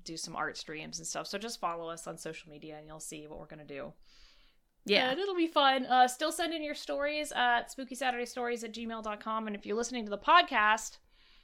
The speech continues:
Speaker 1: um, congratulations, you've made it <laughs> to the end of
Speaker 2: <laughs>
Speaker 1: season
Speaker 2: You've
Speaker 1: two
Speaker 2: caught up.
Speaker 1: of Spooky Saturday. You've caught up,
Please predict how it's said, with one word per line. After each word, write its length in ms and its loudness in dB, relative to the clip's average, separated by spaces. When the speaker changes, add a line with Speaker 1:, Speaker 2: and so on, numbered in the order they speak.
Speaker 1:
um, 500 2
congratulations, 800 -2
you've 180 -12
made 200 -6
it 180 -10
<laughs> 400 -6
to 120 6
the 180 8
end 180 8
of 160 -4
Speaker 2:
<laughs> 40 -14
Speaker 1:
season 340 4
Speaker 2:
You've 180 8
Speaker 1:
two 100 2
Speaker 2:
caught 200 12
up. 180 6
Speaker 1:
of 80 -14
Spooky 240 -4
Saturday. 400 4
You've 200 -6
caught 220 6
up, 280 4